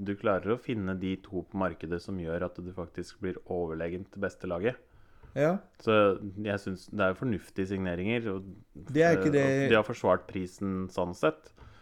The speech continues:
Speaker 1: Ehm, så er det jo, i Liverpool også, så er det jo et press. Det er, du kan ikke bruke ti år på å bygge opp et lag til å, til å vinne gull, og liksom bare nærme deg sånn smått og smått og smått og smått.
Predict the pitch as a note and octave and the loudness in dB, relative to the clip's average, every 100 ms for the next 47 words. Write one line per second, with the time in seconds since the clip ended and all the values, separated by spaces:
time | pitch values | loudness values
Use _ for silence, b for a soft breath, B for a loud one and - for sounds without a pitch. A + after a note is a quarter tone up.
0 | b b _ G#2+ G#2 G2 G2+ G2+ G2+ G2 | b b _ 2 4 6 4 2 0 -2
1 | F#2+ F#2 _ - - _ _ _ - - | -4 -8 _ -20 -20 _ _ _ -20 -20
2 | - _ _ - - A#2 A#2 G2 A2+ C#3 | -20 _ _ -20 -8 4 8 8 6 4
3 | B2 - - - A#2+ A2 A2 G#2 C3+ E3 | 4 0 -6 -6 -2 2 2 0 2 2
4 | - A#2+ G#2 A#2+ C3+ - D#3+ - - - | 2 4 4 4 0 -2 -2 -4 -18 -4
5 | B2 A2+ G#2+ G#2+ G2+ F#2 G2+ G2+ G2+ D#3 | 2 4 4 0 -2 -2 -2 -2 0 2
6 | D#3 D3+ - G2+ G2+ G2 F#2+ F#2 - G2 | 2 0 -6 -4 0 4 4 4 0 0
7 | F#2 F#2+ F2+ F2+ G#2 G2 F#2 F2+ G2 F#2+ | 0 0 -2 -4 -2 0 0 0 -4 0
8 | F#2+ F#2+ F#2 F#2 - G2+ G2 F#2+ F#2 G#2 | 2 0 -2 -6 -8 -2 0 -2 0 0
9 | C#3 C3+ A2 G2+ F#2+ F#2 F#2+ F#2+ E2 F2+ | 0 0 -4 -2 2 2 2 0 -2 -2
10 | F2+ F#2 F2+ F2+ - F#2+ F2 - F#2+ F#2+ | -4 -4 -6 -10 -10 -8 -8 -6 -8 -6
11 | F2+ F#2 - F2+ - - C3 C#3+ | -8 -10 -10 -10 -8 -4 -4 -4